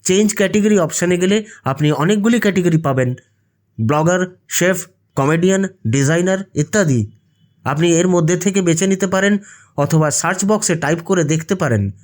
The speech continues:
আপনার ভিডিওর ক্যাটাগরি অনুযায়ী ক্যাটাগরি খুঁজে নিয়ে চুজ করে নিতে পারেন। Facebook থেকে আর্নিংয়ের আরও টিপস এবং আরও আপডেটস পেতে ভাইব্রেন্ট কৌশিকের সাথে যুক্ত থাকুন।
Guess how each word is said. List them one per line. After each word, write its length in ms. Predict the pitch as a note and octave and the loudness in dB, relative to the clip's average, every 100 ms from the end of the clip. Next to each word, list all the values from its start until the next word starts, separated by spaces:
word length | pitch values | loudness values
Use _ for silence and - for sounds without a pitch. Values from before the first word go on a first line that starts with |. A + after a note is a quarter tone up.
| _ _ - | _ _ -8
আপনার 340 | C#3 D3+ F3 B2+ | -6 -2 0 0
ভিডিওর 420 | C3+ D#3+ G#3 G3+ | 2 2 2 0
ক্যাটাগরি 460 | D#3+ D#3+ G3+ A3+ | -2 0 0 2
অনুযায়ী 360 | A3 G3+ F3+ F3 | 2 2 2 0
ক্যাটাগরি 460 | F3 D#3+ D#3+ E3 D#3+ | 0 -2 0 2 0
খুঁজে 320 | D#3 D#3 F3+ | 0 0 2
নিয়ে 240 | F#3 E3 - _ | 2 0 -4 _
চুজ 280 | A3 A3 E3 | 2 2 2
করে 220 | F#3+ E3+ | 0 2
নিতে 220 | D#3 D#3 | 2 0
পারেন। 380 | E3+ C#3+ G#2 G2 - _ _ - _ _ _ _ _ - | -2 0 0 -2 -8 _ _ -20 _ _ _ _ _ 0
Facebook 400 | D#3 D3 F3 F3+ | 0 2 -2 -2
থেকে 180 | E3+ D#3+ | -2 0
আর্নিংয়ের 480 | B2+ C#3+ E3 G3 | 0 2 2 2
আরও 280 | G3 C3+ E3 | 0 -2 -2
টিপস 340 | E3 A3 - - - - | 0 0 -2 -12 -16 -2
এবং 180 | D#3 D3+ | 0 2
আরও 220 | C#3 D#3 | 0 0
আপডেটস 500 | C#3+ C#3+ C3+ G#3+ - | 0 0 0 0 0
পেতে 320 | F3+ E3 A#2+ - - _ | -2 0 -2 -2 -14 _
ভাইব্রেন্ট 400 | A2+ E3 F#3 G3+ | -2 0 0 0
কৌশিকের 420 | - D#3+ D#3+ E3 D#3 | 2 0 2 -2 -2
সাথে 280 | D3+ D3+ | -2 -2
যুক্ত 280 | B2+ D#3 D#3+ | 0 -2 -2
থাকুন। 460 | F#3+ G3 B2+ G#2 | -2 -2 0 -2